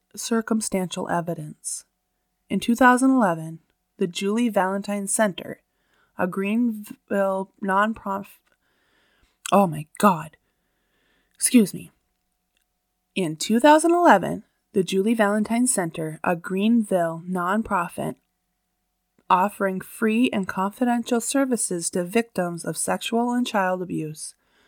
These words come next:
was renamed in honor, in honor of the infant. With so many unanswered questions still in the air, it's nice to know that she at least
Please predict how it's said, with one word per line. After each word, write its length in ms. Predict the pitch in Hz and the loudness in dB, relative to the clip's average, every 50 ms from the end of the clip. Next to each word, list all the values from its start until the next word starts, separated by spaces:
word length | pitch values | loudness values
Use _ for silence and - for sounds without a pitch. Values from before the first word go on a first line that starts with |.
| _ _ - | _ _ 0
was 280 | - 196 196 - - - | 2 2 2 0 -2 -2
renamed 600 | 202 208 226 233 220 202 190 185 180 175 170 - | 0 2 4 4 4 2 2 0 -2 -6 -6 -6
in 200 | - 185 185 - _ - | -6 -6 -6 -4 _ 2
honor, 420 | 196 190 180 175 175 175 175 - _ _ _ _ _ _ _ _ | 2 2 2 2 -2 -6 -8 -10 _ _ _ _ _ _ _ _
in 200 | - 202 196 196 - | -6 -6 -6 -4 -2
honor 520 | 190 190 202 214 196 180 175 170 165 - _ | 0 0 2 0 0 -2 -6 -8 -12 -12 _
of 220 | - 180 175 170 165 | -4 -4 -4 -2 -4
the 80 | - - | -6 -4
infant. 440 | 190 190 185 160 - - - - - _ _ _ _ _ _ _ _ _ _ _ _ _ _ _ _ _ _ - | -2 -2 -4 -4 -8 -14 -18 -20 -20 _ _ _ _ _ _ _ _ _ _ _ _ _ _ _ _ _ _ -4
With 120 | 196 185 | -4 -4
so 440 | - - - - - 208 202 208 226 | -4 -4 -4 0 2 4 4 4 4
many 340 | 233 233 226 226 226 226 - | 4 4 2 2 0 -2 -2
unanswered 720 | - 190 202 208 - 196 190 190 190 - - 214 202 - | -4 -4 -4 -4 -6 -6 -6 -6 -6 -4 -4 -4 -4 -4
questions 720 | - 185 170 - - - 190 165 165 165 165 - - - - | -4 -4 -4 -4 -6 -6 -6 -6 -6 -8 -10 -12 -12 -10 -8
still 360 | - - - 185 180 170 175 | -8 -6 -4 -4 -4 -4 -4
in 60 | 185 | -6
the 180 | 190 202 - - | -8 -6 -4 -2
air, 380 | 285 254 202 180 175 170 - _ _ _ _ _ _ _ _ _ _ - | 0 0 0 0 -2 -4 -6 _ _ _ _ _ _ _ _ _ _ -6
it's 200 | 202 190 - - | -6 -6 -4 -4
nice 320 | 202 202 202 208 208 - | -2 -2 -2 -4 -4 -6
to 100 | - 233 | -4 -2
know 300 | 214 208 208 202 202 208 | 0 2 2 2 0 0
that 200 | 202 202 202 - _ | -2 -4 -6 -6 _
she 300 | - - - - 196 196 | -10 -10 -8 -6 -6 -6
at 140 | 196 196 - | -8 -8 -6
least 600 | 202 196 196 196 202 202 214 214 - - - - | -6 -4 -4 -4 -4 -4 -6 -8 -10 -12 -18 -20